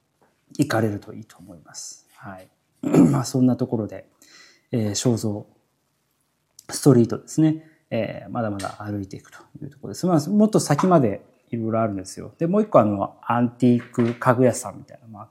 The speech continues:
て、ここもめちゃめちゃおすすめですね。あの、もう、家具とかもね、インテリアとかもすごく好きなので、私もずっと見られてる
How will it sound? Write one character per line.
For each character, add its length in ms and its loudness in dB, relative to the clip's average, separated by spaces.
て、 100 -20
こ 240 -8
こ 220 -10
も 420 2
め 180 2
ち 100 -4
ゃ 60 2
め 80 2
ち 80 -2
ゃ 40 2
お 80 0
す 120 -8
す 60 2
め 60 6
で 80 0
す 140 -8
ね。 180 -12
あ 160 -8
の、 460 -10
も 540 -8
う、 100 -20
家 160 0
具 140 0
と 100 -8
か 100 -12
も 80 -12
ね、 180 0
イ 60 6
ン 80 4
テ 100 0
リ 60 4
ア 40 2
と 60 -6
か 80 -10
も 80 -10
す 140 -14
ご 100 -8
く 40 -14
好 180 -18
き 120 -8
な 120 -8
の 140 -12
で、 180 -14
私 400 -20
も 140 -14
ず 340 -16
っ 40 -20
と 100 -4
見 160 0
ら 100 -2
れ 120 -6
て 80 -12
る 180 -16